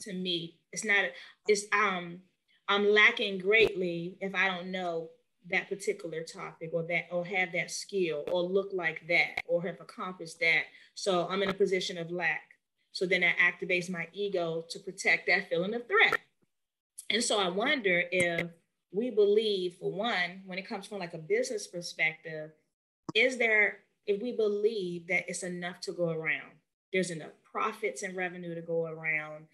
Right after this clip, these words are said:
there's enough customer bases, base to go around, there's enough creativity to go around, innovation to go around. If we, if we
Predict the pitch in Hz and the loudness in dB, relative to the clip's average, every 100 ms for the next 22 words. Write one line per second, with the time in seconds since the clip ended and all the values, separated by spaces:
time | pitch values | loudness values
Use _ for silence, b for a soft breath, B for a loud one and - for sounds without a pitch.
0 | b b 170 175 175 175 170 165 147 - | b b 4 6 6 0 -2 -2 -4 -8
1 | _ - 269 - - 208 202 196 190 - | _ -10 -6 -6 -4 -2 0 0 -2 -6
2 | 175 202 190 190 175 - _ - 190 190 | 0 2 2 -2 -12 -16 _ 0 0 0
3 | 190 185 175 160 165 160 156 156 160 - | -4 -2 -2 -4 -2 -2 -4 -10 -16 -18
4 | b b 180 180 175 180 156 - - 220 | b b 2 2 2 -4 -6 -8 0 2
5 | 190 196 269 262 240 214 196 185 185 175 | 2 0 -2 0 0 0 -2 -2 -2 -2
6 | 170 175 170 160 160 208 196 170 175 233 | -4 -6 -10 -10 -10 -4 -4 -4 -4 -4
7 | 247 208 202 185 180 170 160 160 156 151 | -4 -6 -6 -8 -2 -2 -2 -4 -6 -8
8 | 156 b b - 185 202 220 185 - 185 | -12 b b -6 -4 -4 -4 -4 -2 -2
9 | 214 | -2